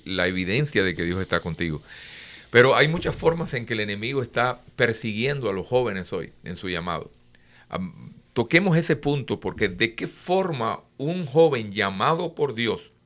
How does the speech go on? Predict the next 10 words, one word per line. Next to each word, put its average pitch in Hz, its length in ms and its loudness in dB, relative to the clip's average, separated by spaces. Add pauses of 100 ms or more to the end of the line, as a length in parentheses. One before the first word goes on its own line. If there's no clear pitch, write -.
(160)
en 101 120 -2
los 98 140 -2
tiempos 143 420 0
de 127 120 4
hoy - 240 2 (520)
está 127 240 0
siendo 156 400 2
perseguido? 110 640 0
Tal 113 160 2
vez 160 220 -2